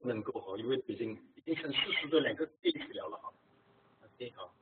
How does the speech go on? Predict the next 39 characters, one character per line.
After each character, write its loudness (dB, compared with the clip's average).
所 10
以 12
呢， 6
这 6
边 8
呢， 4
就 0
是 2
谈 -8
到 0
一 -8
个 -8
部 -12
分 -4
哦， 0
所 8
以 12
呢， 4
呼 -4
吸、 8
身 12
体， -4
呃， -2
你 4
的 2
呼 -6
吸、 2
身 10
体、 -4
心 8
灵 0
啊， -6
这 -8
三 2
个 -4
一 0
起 -10
发 -4
展， -14